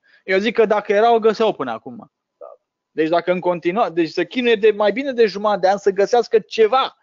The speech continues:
Speaker 1: ceva, și nu sunt în stare să-i găsească nimic cât de cât ok,
Speaker 2: Ah.
Speaker 1: eu sunt convins că nu e.
Speaker 2: E nevinovat, da. Ok.
Speaker 1: De acuza asta, nu zic că nu o fi făcut și el o grămadă de alte prostii, decizii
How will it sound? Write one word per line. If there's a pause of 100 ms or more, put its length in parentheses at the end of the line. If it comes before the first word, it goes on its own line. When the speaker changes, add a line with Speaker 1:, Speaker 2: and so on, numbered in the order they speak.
(160)
Speaker 1:
ceva, (160)
și
nu
sunt
în
stare
să-i
găsească
nimic (360)
cât
de
cât
ok,
Speaker 2:
Ah.
Speaker 1:
eu
sunt
convins
că
nu
e.
Speaker 2:
E
nevinovat, (200)
da. (380)
Ok. (1080)
Speaker 1:
De
acuza
asta,
nu
zic
că
nu
o
fi
făcut
și
el
o
grămadă
de
alte
prostii,
decizii